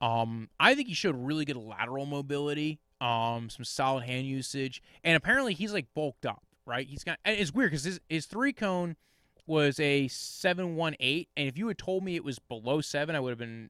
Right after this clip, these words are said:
like, not shocked. Um, ran a four six four forty. I think you gotta be a little bit more skeptical about the forties. Um, came in at two fifty-nine, six five, uh, ten and a quarter inch hands.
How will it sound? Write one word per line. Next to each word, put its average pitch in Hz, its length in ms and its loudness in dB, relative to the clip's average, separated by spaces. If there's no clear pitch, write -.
like, 113 240 -2
not 123 220 -2
shocked. 131 460 0
Um, 117 640 6
ran 175 220 2
a 156 40 2
four 202 260 0
six - 220 -8
four 170 200 -2
forty. 160 680 2
I 156 100 2
think 151 180 -4
you 156 40 4
gotta 143 100 2
be 135 100 -2
a 131 40 -2
little 139 200 0
bit 139 120 -2
more 135 120 -2
skeptical 131 480 -2
about 113 200 -4
the - 60 -16
forties. 135 640 -4
Um, 117 580 6
came 196 260 4
in 180 60 4
at 156 120 0
two 175 140 -4
fifty-nine, 156 960 -2
six - 440 -6
five, 147 760 2
uh, 120 520 6
ten 165 180 0
and 151 100 -2
a 135 40 -2
quarter 147 420 0
inch 127 160 -6
hands. 139 840 -2